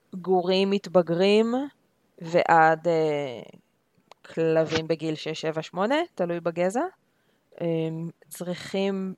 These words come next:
בממוצע בסביבות השלושת רבעי שעה, או, או יותר, בטיול, אה, ארוך ביום. זאת אומרת, אחד מהטיולים יכול להיות טיול קצר, אה,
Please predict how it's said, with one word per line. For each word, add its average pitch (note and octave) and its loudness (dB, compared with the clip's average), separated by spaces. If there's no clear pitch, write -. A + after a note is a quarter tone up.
בממוצע F3+ 0
בסביבות F3 -4
השלושת E3+ -8
רבעי E3 -6
שעה, D3 -4
או, C3 -4
או E3 -2
יותר, D#3+ -2
בטיול, D#3 -4
אה, D3 0
ארוך D3 -6
ביום. D3 -6
זאת - -18
אומרת, E3 -6
אחד G#3 2
מהטיולים G3 -2
יכול G#3 -2
להיות G3 -2
טיול F#3 -2
קצר, F3 2
אה, D3+ 0